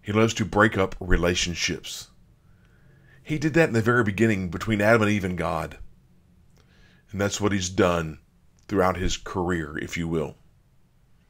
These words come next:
And divorce is just one of the ways in which he tries to destroy relationships.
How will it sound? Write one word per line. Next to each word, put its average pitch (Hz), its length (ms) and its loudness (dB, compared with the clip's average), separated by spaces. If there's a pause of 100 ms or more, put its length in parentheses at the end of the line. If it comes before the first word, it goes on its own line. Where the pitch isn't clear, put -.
(1000)
And 107 100 -8
divorce 107 460 4
is 101 80 -4
just 104 240 -2
one 101 140 0
of 98 60 0
the 104 40 0
ways 82 420 0
in 87 100 -6
which 90 180 -6
he 92 140 -6
tries 87 420 -2
to 80 360 -6 (2500)
destroy 104 400 2
relationships. 87 880 -2